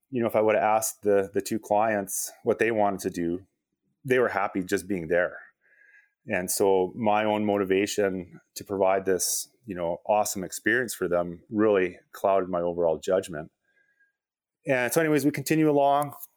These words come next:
uh, across the Bergschrund. We're moving up into the, uh, upper part of the bypass. And I know I have to move quickly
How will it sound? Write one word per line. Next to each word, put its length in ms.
uh, 400
across 320
the 80
Bergschrund. 680
We're 80
moving 340
up 320
into 380
the, 240
uh, 280
upper 200
part 220
of 60
the 60
bypass. 640
And 80
I 80
know 160
I 40
have 180
to 60
move 180
quickly 440